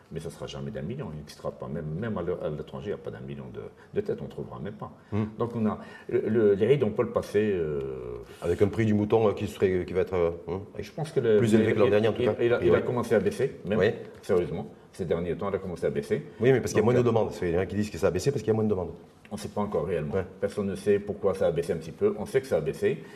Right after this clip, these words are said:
Speaker 2: Ouais.
Speaker 1: et ça continue à baisser. Si augmentation, euh, on, on pense que ce sera une augmentation de cinq à dix pour cent maximum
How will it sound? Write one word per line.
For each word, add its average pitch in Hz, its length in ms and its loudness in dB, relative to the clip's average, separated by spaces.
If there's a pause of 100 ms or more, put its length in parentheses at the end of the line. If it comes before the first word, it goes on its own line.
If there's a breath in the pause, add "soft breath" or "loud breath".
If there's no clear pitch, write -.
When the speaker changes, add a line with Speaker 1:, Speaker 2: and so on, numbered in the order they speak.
Speaker 2:
Ouais. 87 180 -2
Speaker 1:
et 107 200 6
ça 107 120 2
continue 107 280 -2
à 92 40 -4
baisser. 104 460 -2 (420 loud breath)
Si - 460 -8 (640)
augmentation, 107 680 2 (100)
euh, 98 300 0 (360)
on, 107 240 2
on 107 320 2
pense 135 260 0
que 113 120 -2
ce 104 60 -2
sera 104 120 4
une 104 100 4
augmentation 98 440 0
de 92 80 -4
cinq 95 200 -6
à - 20 -12
dix 85 120 -8
pour 82 180 -12
cent 90 120 -8
maximum 87 440 -6